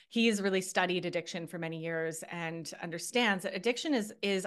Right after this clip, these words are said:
either a behavior or pattern that we engage in over and over again, even though it's harming us,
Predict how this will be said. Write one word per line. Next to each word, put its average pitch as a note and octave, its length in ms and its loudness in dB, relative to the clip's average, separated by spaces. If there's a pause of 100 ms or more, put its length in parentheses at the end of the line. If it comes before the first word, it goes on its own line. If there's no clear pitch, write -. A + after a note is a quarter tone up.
either F#3+ 340 4
a F#3+ 80 -2
behavior F#3+ 840 2
or F3 160 2
pattern G3 480 0
that F3 140 -4
we F3 160 -4
engage A3 540 0
in E3+ 400 0 (460)
over C4+ 320 8
and A#3+ 120 6
over G3 260 4
again, F3 400 2
even A3 400 0
though F3 400 6
it's F3 160 -4
harming E3+ 480 -2
us, - 340 -10